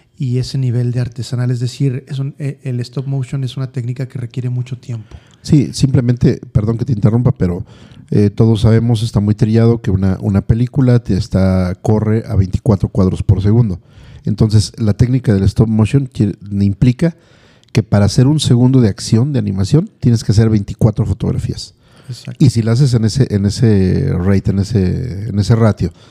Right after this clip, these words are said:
Speaker 2: ahora que si lo quieres poner a sesenta cuadros por segundo como las películas de Peter Jackson del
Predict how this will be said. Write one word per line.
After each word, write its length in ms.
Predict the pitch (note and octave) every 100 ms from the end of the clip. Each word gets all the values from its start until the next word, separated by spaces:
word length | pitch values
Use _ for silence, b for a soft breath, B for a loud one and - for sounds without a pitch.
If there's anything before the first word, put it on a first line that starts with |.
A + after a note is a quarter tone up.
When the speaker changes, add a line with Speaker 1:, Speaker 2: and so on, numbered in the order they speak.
| b b b b
Speaker 2:
ahora 200 | A2 A#2+
que 160 | A#2 F#2+
si 140 | G2+
lo 120 | G#2+
quieres 280 | - C3+ B2
poner 360 | - A2+ B2 -
a 120 | A2 -
sesenta 500 | A#2+ - C3 B2+ A#2
cuadros 360 | B2+ B2 A2+
por 200 | - G2
segundo 380 | G2+ G#2+ A#2+ A#2
como 200 | A2 G2+
las 160 | F#2+ F#2+
películas 500 | A2 A2+ D#3 A2+ G2
de 80 |
Peter 320 | F#2+ - A#2+ -
Jackson 340 | C#3 - D3+
del 180 | A#2+ G2+